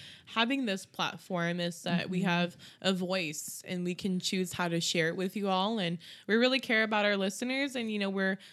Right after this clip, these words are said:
Speaker 1: gonna be transparent, and I hope that this can provide insight for you all and give you a chance to just, uh, get a little, know a little bit more about us and just kinda see the human side in us.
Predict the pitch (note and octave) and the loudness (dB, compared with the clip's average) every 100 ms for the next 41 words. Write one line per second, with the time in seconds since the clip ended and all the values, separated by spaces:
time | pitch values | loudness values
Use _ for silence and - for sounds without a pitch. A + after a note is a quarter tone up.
0 | - - G#3+ G3 G#3+ G#3 G#3+ - G#3 - | -8 0 2 2 2 2 2 0 -2 0
1 | A3 G3+ A#3 C4 C4+ B3 G#3 G3 F#3+ F#3+ | 0 2 0 -2 -2 -2 -2 -2 -4 -2
2 | F#3+ G3+ G3+ G3+ F3+ F#3+ F#3+ G#3 G3+ G#3 | 0 -2 0 -2 0 -2 -2 -4 -4 -4
3 | F#3 F#3 F#3 A#3 B3+ B3+ B3 A#3+ B3 A#3+ | 0 2 2 -2 -4 -2 -4 -2 -2 -2
4 | A#3+ A#3 A#3 A#3 G3+ F#3+ - - - - | 2 2 4 2 0 -4 -8 -20 -20 -4
5 | G#3 G#3 G3+ G3 - G3+ F#3+ - G3 F#3 | -2 2 4 2 2 -2 -2 -4 -2 -2
6 | F#3 - - G#3+ F#3+ F#3+ F#3+ F#3+ G3 G3 | -2 -6 -6 -2 2 4 2 2 0 2
7 | F#3 F#3 F#3 - - G3+ G3 F#3+ F#3 F#3 | 0 0 -4 -8 -6 0 2 4 2 2
8 | F#3 F#3 - - - G3+ G3 F#3 F3+ F3+ | 0 -2 -10 -8 -2 2 4 4 4 4
9 | A3 A#3+ - A#3 A3+ A3+ A3+ - A3+ A3+ | 4 2 2 0 2 0 -2 -2 0 0
10 | - A3 G#3 - F#3+ G#3 G#3+ D#3 D#3 D3+ | 0 0 0 0 0 0 0 0 2 0
11 | C#3+ E3+ - - | -2 -4 -6 -10